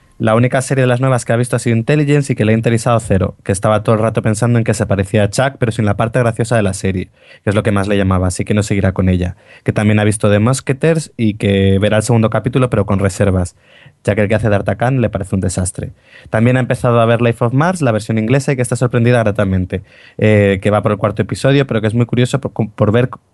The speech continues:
es muy curioso ver cómo chocan las formas que tienen los protagonistas de ser policías. Eso sí, le cuesta ver al The Mas-, a The Mas-, al The Master de Doctor Who. Si hemos visto la segunda temporada de Doctor Who, lo sab-, lo entenderemos,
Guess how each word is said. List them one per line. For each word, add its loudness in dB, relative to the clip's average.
es 2
muy 4
curioso 2
ver 2
cómo 0
chocan -2
las 0
formas -4
que -2
tienen 2
los 0
protagonistas 0
de -2
ser -2
policías. -4
Eso 2
sí, 0
le 2
cuesta 0
ver 2
al 2
The 2
Mas-, -2
a 0
The 0
Mas-, -2
al -2
The -2
Master -4
de -2
Doctor -4
Who. -2
Si -12
hemos -2
visto -4
la 0
segunda 2
temporada 2
de 0
Doctor -12
Who, -2
lo -4
sab-, -4
lo 0
entenderemos, 2